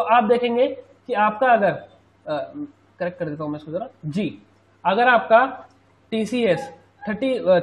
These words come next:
थ्री थाउजेंड फ़ाइव हंड्रेड एटीन के level को positive side पे break करता है और sustain कर जाता है इसके ऊपर,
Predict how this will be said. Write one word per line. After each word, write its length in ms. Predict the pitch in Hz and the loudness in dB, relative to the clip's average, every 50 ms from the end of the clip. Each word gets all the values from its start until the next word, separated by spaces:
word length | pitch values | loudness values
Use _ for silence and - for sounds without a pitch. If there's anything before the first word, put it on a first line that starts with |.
| 180 | 2
थ्री 120 | 202 247 254 | 0 -2 0
थाउजेंड 440 | - 226 226 214 175 247 254 269 254 226 | 2 2 2 2 4 2 2 0 0 -4
फ़ाइव 320 | - - 226 220 233 233 220 | -2 2 4 4 4 4 2
हंड्रेड 320 | 220 220 202 233 254 254 240 | -2 -2 0 0 2 0 0
एटीन 380 | - 190 190 180 247 247 254 | -2 -4 -4 -4 -4 -2 0
के 80 | 247 254 | 2 2
level 280 | 233 226 233 240 240 | 2 2 2 2 0
को 120 | 233 254 277 277 - | 0 0 -2 -2 -2
positive 400 | - 202 185 180 247 254 277 277 | 0 0 0 2 0 0 0 0
side 300 | - - 247 233 226 208 | -2 -2 -2 -2 -2 -2
पे 120 | 240 240 190 | -2 -2 -2
break 220 | 196 226 226 226 | 0 -2 0 0
करता 220 | 220 208 202 226 | 0 0 2 2
है 60 | 240 247 | 0 0
और 60 | 240 | -2
sustain 380 | - 180 - - 262 247 247 | -6 -12 -6 0 0 0 2
कर 140 | 247 254 226 | 2 0 0
जाता 200 | 202 214 202 202 | 0 0 0 0
है 60 | 196 | 0
इसके 180 | 190 190 - 190 | -2 -2 -2 -6
ऊपर, 280 | 175 165 - 147 - | -6 -6 -6 -8 -8